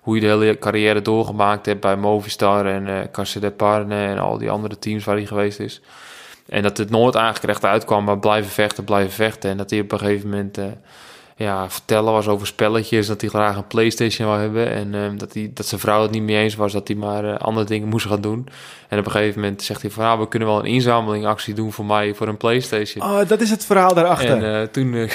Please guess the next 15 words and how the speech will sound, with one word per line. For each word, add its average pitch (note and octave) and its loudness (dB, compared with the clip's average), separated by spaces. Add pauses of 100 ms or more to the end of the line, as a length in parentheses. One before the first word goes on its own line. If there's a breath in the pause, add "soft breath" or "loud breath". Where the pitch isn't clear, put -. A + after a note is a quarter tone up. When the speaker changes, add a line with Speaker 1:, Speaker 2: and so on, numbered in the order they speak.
(140 loud breath)
Speaker 1:
<laughs> A2 -14
zat C3+ -2
die, A#2+ -8
die, B2 0
al B2+ 6
die C3 4
journalisten A#2+ 0
begonnen A2 0
te A2 -4
lachen A#2+ 0
en G#2 -2
te - -10
klappen. C3+ 0
En, G#2+ -4
eh, G#2 -4